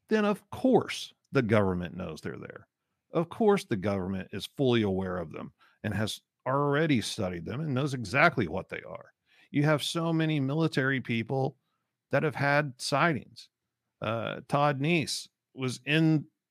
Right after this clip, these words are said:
on a military exercise whenever he had his sighting, and he's been on numerous T V shows, spoken at numerous conferences. The guy's all over the place.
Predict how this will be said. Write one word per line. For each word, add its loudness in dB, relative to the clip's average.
on 6
a 4
military 6
exercise 2
whenever 0
he 0
had 6
his 4
sighting, 2
and 0
he's 4
been 2
on 0
numerous 4
T -8
V 0
shows, 2
spoken -2
at -8
numerous -6
conferences. 2
The -4
guy's 4
all 4
over 4
the -2
place. -16